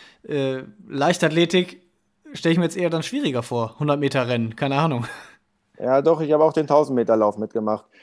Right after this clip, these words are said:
Speaker 2: Das war irgendwie, also es war ja irgendwie siebte Klasse oder sowas, ich kann's nicht mehr genau sagen, ähm, wann wir da diese, diese Leichtathletik, äh, diesen Leichtathletikkram hatten.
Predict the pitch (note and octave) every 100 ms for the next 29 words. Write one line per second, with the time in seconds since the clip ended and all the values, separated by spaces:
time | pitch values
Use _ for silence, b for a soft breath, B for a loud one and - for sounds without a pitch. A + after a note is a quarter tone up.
0 | b - A#2+ B2+ C#3 C#3+ D3+ C3 C#3 C#3
1 | B2+ - A2+ A#2 B2 A#2+ A#2 A#2 B2 A#2
2 | A#2 A2+ A#2 - B2 A#2+ C3+ C#3+ C3+ C3
3 | B2+ A#2+ B2+ B2 A#2+ - B2+ B2 B2 A#2
4 | A2+ A2 G#2+ B2+ B2+ C3 B2+ C3+ B B
5 | B B - B2 A#2+ B2+ A2+ A2+ A#2+ B2+
6 | A#2+ B2 A#2+ A#2 A#2 B2 B2 A#2+ - A#2
7 | A2+ A#2+ A#2+ A2+ B2+ - C3 B2 B2+ C3+
8 | - _ _ _ _ _ B2+ A#2+ A2+ A2+
9 | A#2+ C3+ B2 B2+ B2+ - B2 A#2 A#2+ B2